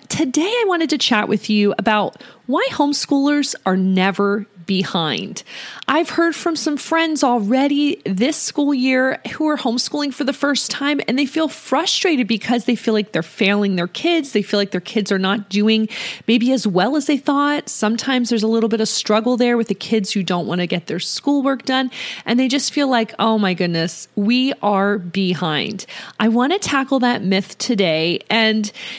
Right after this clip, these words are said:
if you are thinking these things, I might be in your head right now because you might have been thinking the very same thing, but I want you to realize homeschoolers are never behind. Let's tackle this myth and let's come up with some solutions today. So are you ready?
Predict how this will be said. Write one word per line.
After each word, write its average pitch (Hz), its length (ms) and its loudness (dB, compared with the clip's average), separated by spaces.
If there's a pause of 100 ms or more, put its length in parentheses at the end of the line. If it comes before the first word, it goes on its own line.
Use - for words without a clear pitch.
(120)
if 254 240 2
you 262 260 2
are 330 140 2
thinking 320 380 -2
these 302 260 0
things, 294 260 0
I 202 120 4
might 220 280 2
be 277 160 2
in 277 120 2
your 262 160 2
head 220 240 2
right 185 260 2
now 175 300 2
because 196 340 2
you 226 80 2
might 220 180 2
have 226 80 0
been 220 120 0
thinking 233 400 0
the 233 120 2
very 285 520 2
same 208 360 0
thing, 160 280 -2
but 190 120 0
I 220 140 2
want 208 480 0
you 330 80 2
to 339 60 0
realize 196 560 0 (240)
homeschoolers 370 640 0
are 226 40 2
never 190 280 2
behind. 165 580 -2
Let's 233 240 0
tackle 320 440 -2
this 427 220 -2
myth 202 400 2
and 262 120 -2
let's 294 180 -2
come - 220 -4
up 349 240 -2
with 247 200 0
some 214 300 0
solutions 202 840 0
today. 160 340 -2
So 175 360 0
are 190 120 2
you 202 140 0
ready? 311 400 2